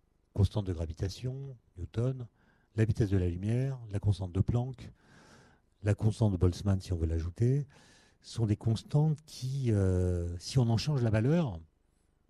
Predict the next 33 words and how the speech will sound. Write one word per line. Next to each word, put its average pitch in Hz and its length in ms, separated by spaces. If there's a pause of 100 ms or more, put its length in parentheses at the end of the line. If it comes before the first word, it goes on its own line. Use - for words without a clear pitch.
(180)
par 92 120
la 90 80
simulation 104 500
par 90 160
exemple, 110 340 (680)
permettent 120 260
de 110 80
penser 117 340
des 104 220
univers 101 360
différents, 123 560
régis 113 360
par 92 180
des 90 100
lois 90 200
physiques 82 420 (100)
différentes, 131 500
puisque - 200
la 90 120
valeur 90 180
des - 100
constantes 95 380
est 92 100
modifiée, 95 500 (1000)
mais 104 160
dans 110 120
lesquelles 113 520
la 101 140
vie 101 160
ne 123 40
peut - 120
pas 101 120
apparaître. 82 480